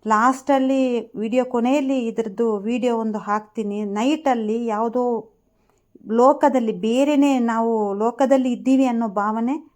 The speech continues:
ಬರ್ತದೆ. ಆ ಸನ್ಸೆಟ್ ಆಗುವಾಗ ಸೂರ್ಯನ ಬೆಳಕು ನೀರಿಗೆ ಬಿದ್ದಾಗ ಅಲ್ಲೋ ಥರ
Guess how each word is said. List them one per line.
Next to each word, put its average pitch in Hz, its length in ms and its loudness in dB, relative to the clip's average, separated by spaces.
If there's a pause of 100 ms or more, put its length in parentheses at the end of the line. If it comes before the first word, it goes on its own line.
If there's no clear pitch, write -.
(140)
ಬರ್ತದೆ. 202 720 -4 (340)
ಆ 254 120 6
ಸನ್ಸೆಟ್ 339 680 6 (2750)
ಆಗುವಾಗ 285 680 6
ಸೂರ್ಯನ - 840 6 (280)
ಬೆಳಕು 277 460 8 (840)
ನೀರಿಗೆ 302 360 6
ಬಿದ್ದಾಗ 285 400 6
ಅಲ್ಲೋ 277 200 8
ಥರ 277 280 4